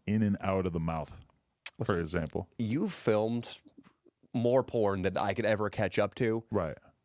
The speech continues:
Speaker 2: But I've watched more porn than you or any of your heirs will ever consume in their lifetime.
Speaker 1: Probably true.
Speaker 2: You don't tell me what people like in pornography, okay, buddy?
Speaker 1: You're not gonna find a lot of porn that's filmed like that,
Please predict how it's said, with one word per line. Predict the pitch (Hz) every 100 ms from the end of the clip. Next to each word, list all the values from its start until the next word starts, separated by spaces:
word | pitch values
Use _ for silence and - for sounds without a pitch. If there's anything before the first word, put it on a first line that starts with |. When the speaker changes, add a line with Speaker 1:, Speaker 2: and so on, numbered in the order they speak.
| -
Speaker 2:
But | 139 -
I've | 180 160
watched | 98 95 104 104 - 107
more | 90 85
porn | - 98 87 85 85
than | 90
you | 90 98 117 131 147 -
or | 92 107
any | 110 104
of | 90
your | 87 92
heirs | 90 85 87 -
will | 120 107 -
ever | 101 90
consume | 85 80 - 85
in | 82
their | 85
lifetime. | 85 67 - - - -
Speaker 1:
Probably | 135 123 135
true. | 90 110 92 80 -
Speaker 2:
You | 127 220
don't | 262 175
tell | 185 143
me | 113 139 117 90
what | 98 113
people | 135 113 101
like | 92 90 98
in | 85
pornography, | 98 87 85 85 85 80
okay, | 85 113
buddy? | 120 151 185 208 -
Speaker 1:
You're | 135
not | 208
gonna | 175
find | - 113 95
a |
lot | 87 85
of |
porn | - 95
that's | 82 -
filmed | 98 87 85
like | 78
that, | 85 82